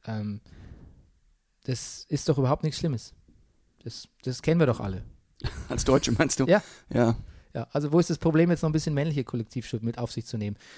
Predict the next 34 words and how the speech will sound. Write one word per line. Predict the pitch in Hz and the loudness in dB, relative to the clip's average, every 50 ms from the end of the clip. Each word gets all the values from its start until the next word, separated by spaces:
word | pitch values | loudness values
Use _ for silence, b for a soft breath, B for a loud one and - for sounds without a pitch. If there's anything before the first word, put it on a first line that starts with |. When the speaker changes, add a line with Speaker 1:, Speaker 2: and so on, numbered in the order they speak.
| B B B B B B - - - 147 | B B B B B B -16 -14 -12 -4
Speaker 1:
Da | 139 135 139 | 0 0 2
gibt's | 135 165 160 - - | 2 2 0 0 0
einiges | 139 147 175 180 165 - | 0 2 2 2 2 0
zu | - 151 | -2 -2
schultern, | - - 170 196 226 202 180 | 0 2 2 2 2 0 0
klar, | - - 131 127 156 226 240 - - _ b b b b b b b b b b | 0 0 2 2 2 0 -2 -6 -14 _ b b b b b b b b b b
aber, | - 123 127 123 123 123 127 - | -2 0 2 2 4 2 2 2
ähm, | 120 120 120 117 117 120 117 - - - - - _ _ _ _ _ _ | 0 0 2 2 2 0 -2 -4 -10 -18 -20 -20 _ _ _ _ _ _
ich | - 117 | -8 -4
finde, | - - 139 151 165 | -2 0 0 2 2
das | 147 147 139 | 2 2 0
ist | 156 147 - | 0 0 -2
auch | - 139 - | -2 -2 0
so | - 147 | 0 0
eine | 156 | 0
Ehrensache. | 147 135 160 202 208 160 123 - - 113 | 2 2 0 2 2 0 0 -2 -2 -4
Weißt | 113 127 - | -4 -4 -4
du, | 170 | -2
so | 151 160 | -2 -2
eine, | 156 151 B B B B B B B B | -2 -4 B B B B B B B B
du, | - 143 | -2 6
da | - 180 214 | 8 8 10
könnte | - - 262 240 240 | 10 10 8 10 8
man | 220 196 180 | 8 8 8
jetzt | 170 - - | 6 6 6
mal | 160 143 | 4 6
Kavalier | - - 147 131 131 120 120 123 120 117 | 6 6 8 8 8 8 6 6 4 4
sein | 104 110 98 95 92 92 110 - - _ _ | 4 2 0 -2 -2 -6 -8 -12 -18 _ _
und | - 127 | -2 0
nicht, | 156 190 - - - - - - _ _ - _ _ _ _ _ _ - | 0 0 -2 -6 -12 -16 -20 -20 _ _ -20 _ _ _ _ _ _ -10
weißt | 131 - - | -6 -6 -4
du, | 247 | 0
das | - 165 139 139 | 0 0 0 0
ist, | 135 131 B | -2 -6 B